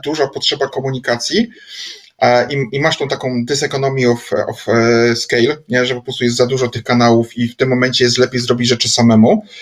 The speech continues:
niż, e, umawiać się na czterdziesty czwarty Zoom, e, z jakimś smutnym człowiekiem, który da ci jakieś uprawnienia na W S ie, e, albo ci uruchomić jakiś magiczny skrypt, że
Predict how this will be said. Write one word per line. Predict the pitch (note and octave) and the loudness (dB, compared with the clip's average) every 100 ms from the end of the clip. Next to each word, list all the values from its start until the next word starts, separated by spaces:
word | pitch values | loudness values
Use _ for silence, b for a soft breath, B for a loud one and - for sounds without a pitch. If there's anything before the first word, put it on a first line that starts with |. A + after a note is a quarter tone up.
| B B | B B
niż, | A#2 C3 B2 - | 2 4 4 4
e, | A#2+ A#2+ A#2+ A#2 | 4 4 4 2
umawiać | - C3 C3 C3 - | -2 -6 -2 -2 -2
się | |
na | B2 | -4
czterdziesty | - C3+ C#3+ - | -6 -6 -6 -6
czwarty | - C3 - B2 | -4 -4 -6 -4
Zoom, | B2+ B2 A#2+ A2 | -2 0 0 0
e, | A#2+ A#2 A2+ A2+ | 0 2 2 0
z | A2 | -2
jakimś | A#2+ A#2 A2 | -4 -2 -2
smutnym | B2+ A#2+ A#2+ | -2 -4 -2
człowiekiem, | A#2+ A2+ A#2 | 0 0 -2
który | - A2+ | -4 -4
da | A2+ | -2
ci | - | -2
jakieś | A2+ A2+ | -2 -4
uprawnienia | A#2 A#2 A#2 A2 | -6 -2 0 2
na | A2 | 0
W | A2 G#2 | 0 -4
S | - | -2
ie, | F#3 G#3+ B B B B B B | -4 -6 B B B B B B
e, | G#2+ A2 A2+ A2+ A#2 - | 2 4 4 4 2 0
albo | B2 A#2+ | 0 0
ci | A#2 | -4
uruchomić | B2 A#2+ B2 | -4 -4 -2
jakiś | A2+ A#2 A2 | -2 -4 -6
magiczny | A#2 A#2 A2+ | -6 -6 -8
skrypt, | - A#2 - | -8 -6 -6
że | - B2+ | -2 0